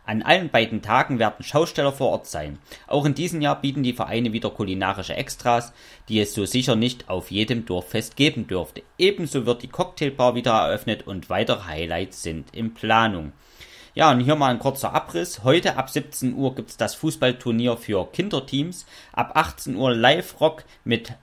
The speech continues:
lauter Staub auf der Freilichtbühne und ab einundzwanzig Uhr dann Disco im Festzelt mit S O S, Sound of Sarah.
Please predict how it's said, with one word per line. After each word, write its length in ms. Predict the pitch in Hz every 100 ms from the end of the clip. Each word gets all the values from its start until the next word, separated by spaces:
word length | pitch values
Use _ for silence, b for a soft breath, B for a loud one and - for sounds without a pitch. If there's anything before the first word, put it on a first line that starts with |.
| -
lauter 460 | 104 110 175 147
Staub 480 | 131 - 110 135 135
auf 160 | 104 101
der 160 | 95 90
Freilichtbühne 880 | - 113 165 135 - - 127 131
und 260 | - 110 -
ab 120 | -
einundzwanzig 800 | - 120 123 123 117 110 101 -
Uhr 180 | 107 104
dann 400 | - 92 92 87
Disco 360 | 185 190 - 131
im 100 | 117
Festzelt 640 | 123 131 - 117 110 -
mit 260 | 95 - -
S 280 | - 107 - -
O 200 | 110 -
S, 380 | 113 104 - - b _
Sound 380 | - 87 98 -
of 100 | -
Sarah. 460 | 95 92 82 65